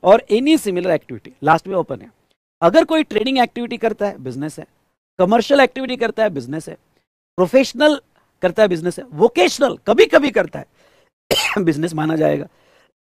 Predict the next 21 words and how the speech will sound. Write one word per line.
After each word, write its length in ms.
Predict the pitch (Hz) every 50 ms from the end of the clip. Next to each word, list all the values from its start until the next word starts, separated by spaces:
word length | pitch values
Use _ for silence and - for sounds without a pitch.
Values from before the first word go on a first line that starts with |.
| _ - -
<coughs> 720 | - - - - - - - - - - - - 233 190
इतनी 300 | 175 - 190 240 349 370
डाइवर्स 420 | 254 262 240 247 254 269 262 -
एक्टिविटी 380 | 240 233 - - 208 208 196 190
ले 100 | 165 160
ली 120 | 151 151
ना, 120 | 143 151 - _ _ _ _ _ _ _ _ -
एडवेंचरस 560 | 170 170 190 240 285 285 - 285 269 277 -
एक्टिविटी 380 | 262 247 - 262 247 233 233 226
करता 300 | 202 226 214 - 220 208
है 60 | 202
गोवा 300 | 180 160 160 165 170 170
में 220 | 170 170 170 170 - _ _ _ _ _ _ _
या 180 | 127 139 143 147
फिर 180 | - 156 151 147
कहीं 200 | - 156 123 123
हिल 140 | 160 185
स्टेशन 380 | 170 - 185 175 - 190 180 175
पे, 160 | - 175 156
बिजनेस 420 | 135 131 127 131 151 165 156 -
है। 60 | 165